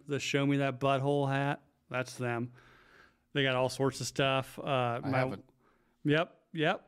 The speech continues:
Speaker 1: And, uh, I used to have one. I think somebody stole it last time they came down to my shop, but I had one of those free hugs and butt plugs. You know, they just have,
Speaker 2: <laughs>
Speaker 1: you know, fun hats to definitely wear to your kids', you know, ball games and things like that.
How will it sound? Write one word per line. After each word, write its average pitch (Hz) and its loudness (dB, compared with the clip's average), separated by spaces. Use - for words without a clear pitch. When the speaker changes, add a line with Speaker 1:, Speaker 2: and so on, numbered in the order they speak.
Speaker 1:
And, 151 6
uh, 135 4
I 143 0
used 170 2
to 202 6
have 156 6
one. 131 2
I 131 2
think 196 2
somebody 147 -2
stole 113 2
it 117 0
last 113 -2
time 120 0
they 117 -2
came 117 -2
down 117 2
to 110 -4
my 107 -4
shop, 110 -2
but 127 -2
I 117 -2
had 131 -2
one 123 -2
of 123 -2
those 117 -6
free 123 0
hugs 120 0
and 110 -2
butt 117 -2
plugs. 123 -4
You 202 0
know, 180 6
they 214 6
just 220 2
have, 151 2
Speaker 2:
<laughs> - -20
Speaker 1:
you 185 4
know, 156 6
fun 170 0
hats 131 -2
to 135 -2
definitely 135 -2
wear 117 0
to - -6
your 117 0
kids', 113 -6
you 120 -4
know, 107 -4
ball 101 -6
games 104 -8
and 107 -10
things 110 -6
like 107 -8
that. 110 -4